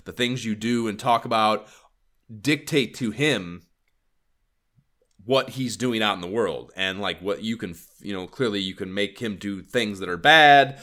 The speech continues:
or make him do things that you perceive to be good, and, like, furthering his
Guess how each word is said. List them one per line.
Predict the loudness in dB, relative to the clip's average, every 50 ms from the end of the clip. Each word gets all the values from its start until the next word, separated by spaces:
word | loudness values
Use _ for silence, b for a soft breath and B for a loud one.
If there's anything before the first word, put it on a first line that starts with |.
| B B B
or | -6 -4 -4 -2 -2
make | -2 -2 -2 -2
him | -6 -8 -8 -8 -10 -14 _ _ _ _ _ _ _ -6
do | -4 -4 -4 -4 -6
things | -6 -2 -2 -2 -2 -4 -6
that | -8 -8
you | -6 -4 -6 -6
perceive | -6 -10 -10 -6 -4 -4 -6 -6 -8
to | -10 -10
be | -8 -8
good, | -6 -4 -2 0 0 0
and, | 0 -2 -4 -4
like, | -8 -8 -10 _ _ -8
furthering | -4 -4 -4 -2 -4 -4 -4 -4 -4
his | -4 -6 -6 -8 -12